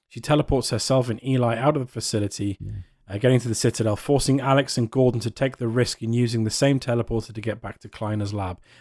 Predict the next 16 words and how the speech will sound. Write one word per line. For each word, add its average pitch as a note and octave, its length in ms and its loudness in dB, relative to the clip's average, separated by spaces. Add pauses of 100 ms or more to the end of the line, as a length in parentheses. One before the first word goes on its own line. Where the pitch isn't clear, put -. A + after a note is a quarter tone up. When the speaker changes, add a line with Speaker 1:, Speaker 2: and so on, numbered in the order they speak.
(100)
Speaker 1:
I G3 80 -2
don't D4 160 2
really A3+ 180 2
remember E3+ 400 6
too A2+ 220 2
much G2+ 220 -2
about G2 280 0
this - 360 -4 (840)
Speaker 2:
I - 80 -12
played - 280 -4
this C#3 120 -2
Speaker 1:
mini B2 280 6
Speaker 2:
the G2 80 -2
other - 20 -2
day. F#2+ 60 -2
Speaker 1:
chapter. G2 460 0